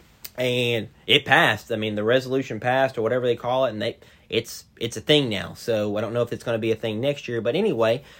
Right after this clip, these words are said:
because of this, uh, people are now jumping all over T W R A, and they've now got it, some post on their site where you can't even,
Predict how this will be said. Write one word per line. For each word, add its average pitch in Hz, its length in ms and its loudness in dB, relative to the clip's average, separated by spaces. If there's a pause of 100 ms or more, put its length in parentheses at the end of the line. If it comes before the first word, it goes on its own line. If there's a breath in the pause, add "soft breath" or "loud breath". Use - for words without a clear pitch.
(300 loud breath)
because 170 460 0
of 98 140 -6
this, 101 400 -8 (400 soft breath)
uh, - 320 -12
people 170 320 0
are 127 120 4
now 139 280 2
jumping 139 440 -2
all 123 220 2
over 123 220 0
T 143 180 -2
W 127 180 0
R 123 140 0
A, 110 280 -8
and 110 280 -6
they've 139 380 -4
now 143 420 0 (140)
got 131 200 2
it, - 140 -6
some 147 240 0
post 147 340 0
on 139 100 -4
their 135 100 -2
site 131 320 -2
where 110 100 0
you 113 160 -4
can't 147 280 -4
even, 120 280 -4